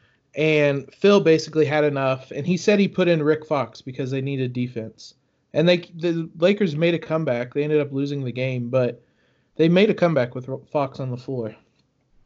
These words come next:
So, after game three, this is from Glenn Rice. Quote,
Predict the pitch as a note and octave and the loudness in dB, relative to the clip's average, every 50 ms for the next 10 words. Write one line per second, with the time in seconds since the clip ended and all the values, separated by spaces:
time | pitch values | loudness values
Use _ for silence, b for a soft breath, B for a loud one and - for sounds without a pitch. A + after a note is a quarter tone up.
0 | - - - - - - F3+ E3+ D#3+ D#3 D3+ C#3+ D3 b b b b b b b | -20 -18 -12 -6 0 2 4 4 6 6 4 2 0 b b b b b b b
1 | b b b b b b - F3+ G#3+ G#3+ G#3+ B3+ G#3 E3+ F3+ F3+ F#3 F3+ - - | b b b b b b 0 0 0 0 0 -4 -2 0 0 0 0 -2 -4 -4
2 | D3+ C#3+ C3+ A#2 A#2+ B2 B2 - _ _ _ _ _ _ _ _ - C3+ F#3 G#3+ | -4 -4 -4 -4 -6 -8 -12 -16 _ _ _ _ _ _ _ _ -4 0 0 0
3 | G#3+ C#4 B3+ - - - G#3 G#3 F#3+ E3 D3+ E3 E3+ E3 D3+ D3 C3+ A#2 - - | 2 0 -4 -4 2 2 4 4 4 2 2 2 2 2 0 -2 -2 -4 -6 -12
4 | - - - _ _ _ _ _ _ _ _ _ _ _ _ - - F3+ F3+ F3+ | -18 -20 -20 _ _ _ _ _ _ _ _ _ _ _ _ -8 0 4 4 6
5 | F3 E3+ E3+ - - | 6 4 2 -2 -6